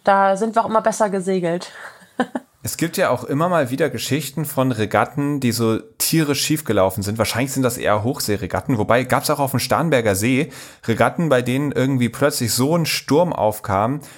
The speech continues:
Speaker 2: dass da wirklich schlimme Schiffsunglücke passiert sind. Hattest du mal Situationen, in denen du wirklich mit der Angst zu tun bekommen hast?
Speaker 1: Nee, zum Glück nicht. Wirklich, toi, toi, toi. Ich war noch nie in Lebensgefahr oder so auf dem Wasser.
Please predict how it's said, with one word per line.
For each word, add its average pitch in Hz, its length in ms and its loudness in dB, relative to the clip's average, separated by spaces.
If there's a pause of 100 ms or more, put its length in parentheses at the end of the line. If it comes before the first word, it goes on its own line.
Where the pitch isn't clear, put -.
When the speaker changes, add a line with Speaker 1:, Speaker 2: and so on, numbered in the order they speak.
(160)
Speaker 2:
dass 110 140 -2
da 110 180 0
wirklich 135 340 -2
schlimme 135 240 2
Schiffsunglücke 98 640 -4
passiert 92 380 -4
sind. 127 240 -2 (300)
Hattest 110 340 0
du 131 60 2
mal 147 180 4
Situationen, 139 640 -2
in 127 100 0
denen 123 240 0
du 117 100 -4
wirklich 123 340 -4
mit 117 140 0
der 113 140 2
Angst 110 240 -2
zu 139 80 -2
tun 139 220 -2
bekommen 143 320 -2
hast? 185 320 -6 (840)
Speaker 1:
Nee, 247 320 6
zum 247 220 0
Glück 254 240 2
nicht. 226 420 -2
Wirklich, 220 520 -2
toi, 254 320 4
toi, 240 300 0
toi. 226 480 2
Ich - 200 -8
war 214 140 4
noch 208 180 -2
nie 220 240 0
in 208 140 2
Lebensgefahr 190 760 2
oder 185 160 0
so 180 120 -2
auf 185 140 -2
dem 185 120 -2
Wasser. 208 380 2